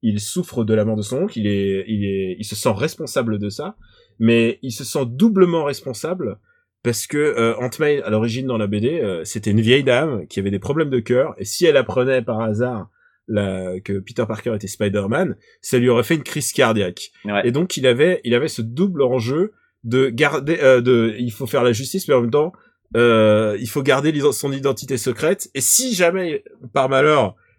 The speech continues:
Speaker 1: Aunt May l'apprenait, c'était fini. Et je trouvais ça assez magnifique. Là, quand tu mets, euh, Marissa Tomei, euh, <laughs> qui, qui genre, qui, qui met tout le monde d'accord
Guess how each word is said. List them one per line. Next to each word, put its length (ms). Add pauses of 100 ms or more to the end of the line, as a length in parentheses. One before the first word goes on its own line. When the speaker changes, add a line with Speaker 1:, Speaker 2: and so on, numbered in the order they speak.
Speaker 1:
Aunt 180
May 120
l'apprenait, 340
c'était 280
fini. 440
Et 40
je 120
trouvais 220
ça 280
assez 220
magnifique. 500 (260)
Là, 440 (140)
quand 100
tu 140
mets, 220
euh, 280
Marissa 280
Tomei, 420
euh, 220 (400)
<laughs> 420
qui, 160
qui 140
genre, 300 (260)
qui, 160
qui 120
met 140
tout 140
le 40
monde 220
d'accord 520